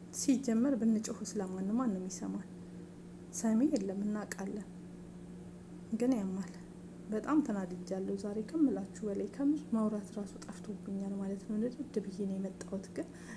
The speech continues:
ያው ዝም ብዬ አንድ ቪዲዮ ልስራና ሀሳቤን ልናገር፣ እንዲሁም ደግሞ እንዲጠነቀቁ ለሌሎች እህቶቼ ልናገር ብዬ ነው። እና ፎቶዋን እየለጠፋችሁ የትላንትናዋን እህታችንን እንዳታወሩ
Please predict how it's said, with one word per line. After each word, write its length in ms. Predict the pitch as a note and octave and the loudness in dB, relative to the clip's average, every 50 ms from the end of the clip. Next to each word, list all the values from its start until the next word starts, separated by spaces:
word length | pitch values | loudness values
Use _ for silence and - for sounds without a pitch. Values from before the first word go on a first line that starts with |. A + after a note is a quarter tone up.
| - - - - - - | -12 -12 -12 -10 -4 0
ያው 160 | A3 F#3 F#3+ | 0 2 2
ዝም 180 | F#3+ G#3 A3 G3+ G3 | 2 2 2 2 2
ብዬ 240 | F#3+ G3 G3 F#3+ G3 - - - - - - - - - - - - - - - - - - - - - - - - - - | 2 0 0 -2 0 -2 -2 -2 -4 -6 -10 -14 -14 -14 -14 -14 -14 -14 -14 -14 -14 -14 -14 -14 -14 -14 -12 -12 -12 -8 -2
አንድ 180 | - A#3 A3 G#3+ G#3+ | 2 4 4 6 4
ቪዲዮ 240 | F#3+ F#3+ F3+ G3+ F#3 | 2 0 0 -2 -2
ልስራና 440 | F#3 G3 - - - A3 G3+ G3+ G#3+ | -2 -2 -4 -4 -4 -2 0 0 0
ሀሳቤን 500 | G3 G3 F3+ - - G#3 G3 G3+ F#3+ F#3+ | 0 -2 -4 -2 0 2 2 2 2 2
ልናገር፣ 460 | F#3+ F#3 F#3+ G3 F#3+ F#3 F#3 A#3+ A#3+ | 2 0 0 0 -2 -2 -2 -2 0
እንዲሁም 320 | C4 A#3 G#3 G3 G3 G3 F#3+ | 2 2 2 2 2 0 0
ደግሞ 200 | F#3+ G3 G3 G#3+ | 0 0 0 2
እንዲጠነቀቁ 840 | G#3+ G#3 G3+ G3+ F#3+ - F3+ F#3 F#3+ F#3+ F3+ - - F#3+ F3+ F3+ F3+ F#3+ G3+ G3 | 2 2 0 -2 -4 -4 -2 -2 -2 -2 -4 -4 -4 -4 -4 -4 -2 0 0 2
ለሌሎች 520 | F#3+ G3 F#3+ F#3 F#3+ F#3+ F#3+ G3 G3 - - | 2 2 2 2 0 0 0 0 -2 -2 -2
እህቶቼ 420 | - G#3 G3 - G#3+ G3+ - - - - - - - - - - - - - - | -2 -2 -2 -2 -4 -6 -6 -4 -4 -4 -4 -4 -8 -12 -12 -12 -12 -12 -8 -2
ልናገር 500 | - B3 A#3+ A#3+ A#3 A3 G#3 G3 G3+ G3 G3 | 2 4 6 6 6 6 4 2 2 0 0
ብዬ 200 | - G3 F#3 G3 G3+ | 0 0 2 2 2
ነው። 120 | G3+ G3+ G#3 | 2 2 0
እና 140 | G#3 A3 C4+ D4+ D4+ | 0 2 2 2 2
ፎቶዋን 460 | - A#3+ A3 G#3+ - G3 F#3+ F#3 F#3 | 2 2 0 2 2 -2 0 0 0
እየለጠፋችሁ 840 | F#3+ F#3+ G3+ G3+ G3+ G3 G3 - A3+ - A#3 A3+ G#3+ - - - A3+ A3 | 0 2 2 2 2 0 -2 -4 -4 0 0 0 0 -2 -2 -2 2 2
የትላንትናዋን 800 | G#3 F#3+ F3+ - F#3 F3+ F3+ F#3+ F#3 - G3 G3+ G#3 G#3 G#3 A3 | 2 2 2 0 -2 -2 -2 -2 -2 0 0 0 0 0 0 0
እህታችንን 760 | G#3 A3+ A3 - A3+ A3 G#3+ - - - G3+ F#3+ F#3+ G#3 C4+ D4+ - - - - - - - - - - - - - - - | -2 -2 -2 -2 -2 -4 -4 -4 -4 -2 -2 -2 0 2 0 0 0 -2 -10 -12 -12 -12 -14 -14 -14 -14 -14 -14 -10 -4 -2
እንዳታወሩ 1200 | G#3+ G3+ G#3 G3+ G3 G3 - - A3 E3+ F#3 F#3+ F#3+ F#3+ F#3+ G3 G3+ G3+ G3+ G3+ G3+ G3 G3 G3 | -2 0 0 0 -2 -4 -4 -2 0 0 0 0 -2 -4 -4 -4 -2 -2 -2 0 2 2 2 2